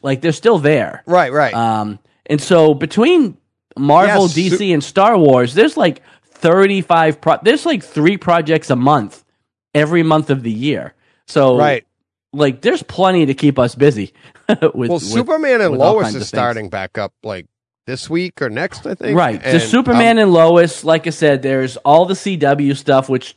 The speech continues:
Speaker 1: which accounted for a good chunk of the list. But there's Titan season four, there's Doom Patrol, there's Harley Quinn,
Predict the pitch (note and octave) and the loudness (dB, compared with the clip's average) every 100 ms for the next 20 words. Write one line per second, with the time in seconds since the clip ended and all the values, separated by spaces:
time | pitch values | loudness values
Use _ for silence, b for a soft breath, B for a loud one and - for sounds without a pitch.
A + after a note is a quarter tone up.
0 | _ C#3+ C3+ C#3 - C#3 C3+ B2+ C3 A#2+ | _ -6 -4 -6 -6 -4 -4 -4 -4 -4
1 | B2+ C3 - C3+ C3 B2 A#2 A#2+ B2+ - | -4 -4 -2 -4 -4 -6 -4 -2 -4 -4
2 | - _ _ _ - F3 E3+ C#3 - - | -18 _ _ _ -2 0 0 -2 -4 -4
3 | D3 C3+ C3+ - B2+ A2 G#2+ - F3 F3 | -2 -2 -6 -4 -4 -4 -8 0 4 6
4 | E3 D3+ A2+ G2+ A2+ C#3+ D3+ D3+ - D#3 | 4 2 -2 -6 0 0 0 -4 -2 2
5 | D3 C#3+ C#3+ - b b - A#2 G#2 A#2 | 4 4 2 0 b b -2 -2 -2 -6
6 | C3+ C3+ B2+ A2 - D3 D#3 D#3 D3+ | 0 0 0 -6 -2 0 2 2 0